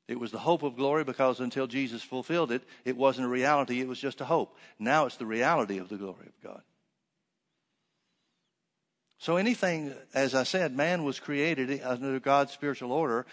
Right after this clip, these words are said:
designed to speak God's word, designed to gain knowledge from the word of God, designed to gain knowledge from God himself.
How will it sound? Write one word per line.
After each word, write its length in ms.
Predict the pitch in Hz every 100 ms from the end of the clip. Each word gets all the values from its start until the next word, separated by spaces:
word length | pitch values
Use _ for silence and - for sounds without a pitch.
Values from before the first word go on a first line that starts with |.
| - -
designed 520 | 123 151 147 151 139
to 140 | 139
speak 460 | 131 - 226 240 151
God's 340 | 139 127 117
word, 240 | 123 139 147
designed 440 | 131 143 151 151
to 80 | 143
gain 380 | 147 147 139 139
knowledge 420 | 180 170 143 -
from 320 | 180 196 180
the 100 | 135
word 180 | 127 117
of 140 | 101
God, 380 | 113 107 107 135 - - -
designed 360 | 127 156 160
to 80 | 143
gain 300 | 135 147 147
knowledge 340 | 139 143 139 -
from 180 | 143
God 260 | 131 127 127
himself. 540 | 120 120 - 165 127